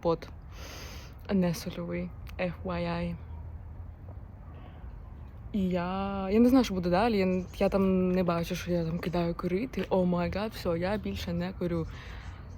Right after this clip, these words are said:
Знайдеться робота, буде якийсь зайоб, я знову буду курити, скоріше за все, але, можливо, і ні. Сіра думка. <laughs>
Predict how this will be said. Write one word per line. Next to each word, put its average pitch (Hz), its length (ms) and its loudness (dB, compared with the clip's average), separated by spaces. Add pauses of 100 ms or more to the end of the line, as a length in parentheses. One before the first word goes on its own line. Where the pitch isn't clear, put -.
(200)
Знайдеться 208 540 4
робота, 214 500 2
буде 202 260 4
якийсь 196 240 0
зайоб, 185 340 2
я 202 100 0
знову 185 240 0
буду 180 220 -2
курити, 208 340 0
скоріше 220 320 -4
за 214 80 -2
все, 202 220 -2
але, 175 240 4
можливо, 196 440 4
і 208 100 4
ні. 110 240 4 (380)
Сіра 180 280 4
думка. 175 380 2 (100)
<laughs> 202 320 4